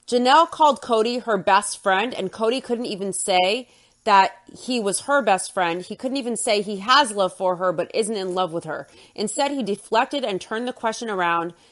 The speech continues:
saying, "Ask Janelle. She'll say she isn't in love if she's honest."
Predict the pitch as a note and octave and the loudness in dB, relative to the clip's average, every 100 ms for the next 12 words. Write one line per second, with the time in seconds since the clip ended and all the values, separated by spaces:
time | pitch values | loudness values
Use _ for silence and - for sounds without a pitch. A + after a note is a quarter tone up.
0 | _ - F#3+ F#3+ - G#3 A#3 - B3+ A3 | _ -2 0 0 0 0 0 -6 -4 0
1 | G3 F#3 F#3+ - F#3 - F3+ F3 F3 - | 2 2 -2 -4 -4 0 -2 -2 -4 -4
2 | F#3+ A3 G3+ F3+ F3 F3 - E3+ - E3+ | -2 -2 0 2 4 2 -4 -8 -6 -6
3 | A#2 D3+ C3+ C3+ - | -6 -8 -10 -12 -18